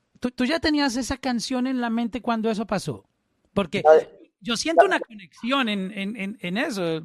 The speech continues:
Speaker 1: porque tú estás ahí, que empieza a llover dinero, e-, e-, ese es el verdadero día de pago. Dice, "Wow,
Speaker 2: Sí.
Speaker 1: la vida me está premiando".
Speaker 2: Hoy es día de pago, mi gallito.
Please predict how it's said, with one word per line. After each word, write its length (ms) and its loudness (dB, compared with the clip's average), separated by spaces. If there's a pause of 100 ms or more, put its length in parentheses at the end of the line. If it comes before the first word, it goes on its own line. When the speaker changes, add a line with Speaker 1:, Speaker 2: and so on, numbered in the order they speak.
Speaker 1:
porque 360 -8 (260)
tú 100 0
estás 280 0
ahí, 240 0
que 60 -4
empieza 260 -8
a 40 -6
llover 300 -4
dinero, 580 -2
e-, 220 -4
e-, 240 -6
ese 220 -6
es 80 -6
el 120 -2
verdadero 520 0
día 180 -2
de 140 -2
pago. 320 -4
Dice, 200 -8
"Wow, 220 -10 (260)
Speaker 2:
Sí. 60 4 (440)
Speaker 1:
la 160 -4
vida 200 -2
me 100 -2
está 720 0
premiando". 640 -2 (300)
Speaker 2:
Hoy 80 8
es 100 6
día 180 10
de 140 10
pago, 280 10
mi 100 2
gallito. 640 2